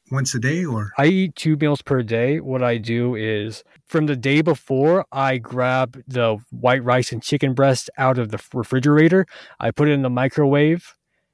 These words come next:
Speaker 2: I, you know, I heat it up and I eat it. Whenever I get back from work, um, I wake up at five o'clock, go to work. Um, I clock into work at six o'clock. I come back from work four thirty.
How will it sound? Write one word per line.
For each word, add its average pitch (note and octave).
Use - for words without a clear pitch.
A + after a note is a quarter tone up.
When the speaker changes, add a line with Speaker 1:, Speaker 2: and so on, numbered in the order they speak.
Speaker 2:
I, -
you B2+
know, A#2
I F#3+
heat D3+
it A#2+
up C3+
and A#2+
I G#2+
eat A#2+
it. -
Whenever B2+
I B2
get A#2+
back C#3
from B2+
work, C3+
um, A2+
I A#2
wake C#3
up A#2+
at A2
five C3
o'clock, C3
go B2
to A#2
work. A#2+
Um, G#2+
I C#3
clock D3+
into C#3+
work C3
at A#2
six D#3+
o'clock. D#3+
I C3+
come D#3+
back D3+
from D3
work C#3
four C#3+
thirty. D3+